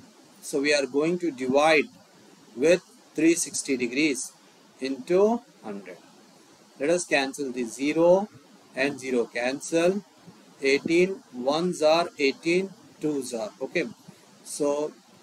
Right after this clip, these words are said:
in the numerator it is hundred into hundred. Otherwise we can cancel this hundred. Two ones are two fifties are. So here two zeros are there.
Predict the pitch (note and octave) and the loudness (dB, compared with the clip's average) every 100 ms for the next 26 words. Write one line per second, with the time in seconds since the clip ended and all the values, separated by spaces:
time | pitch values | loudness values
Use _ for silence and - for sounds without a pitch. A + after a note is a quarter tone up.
0 | - - - D3 D3 D#3+ F3+ F3+ F3 F#3 | -20 -20 -12 -6 -2 0 0 2 2 2
1 | F3 D#3 F#3 G3+ - - - - - - | 2 0 0 0 -2 -4 -12 -20 -20 -20
2 | - - - - _ - - C3 C3+ C3+ | -20 -20 -20 -20 _ -20 -10 -8 -4 2
3 | E3 F3+ F3+ - _ - - C3 C3 C3 | 4 2 0 -20 _ -20 -16 -10 -10 -2
4 | F3 F#3 E3+ B2+ A2 G#2+ G#2+ - C#3 D#3 | 0 0 -2 -6 -6 -8 -8 -4 -2 0
5 | E3 D3+ D3 D3 C#3 C3+ B2+ C3+ C3+ B2+ | 0 -4 -4 -4 0 -2 -2 -6 -6 -6
6 | B2 B2 C3+ - D3 C#3+ C3+ D3+ E3+ F#3 | -10 -10 -10 -4 -2 -2 0 0 0 -2
7 | - - - _ - E3+ E3+ C#3+ - B2 | -14 -20 -20 _ -2 -2 -2 -8 -10 -10
8 | A2+ G#2+ G2 - D3+ B2+ D#3+ F3 F3 E3 | -10 -10 -12 -8 -4 -2 0 0 -2 -2
9 | E3+ D3+ D#3+ E3+ D#3+ D3+ A#2+ B2+ B2+ G3+ | -2 -2 -2 -4 0 0 0 0 0 -2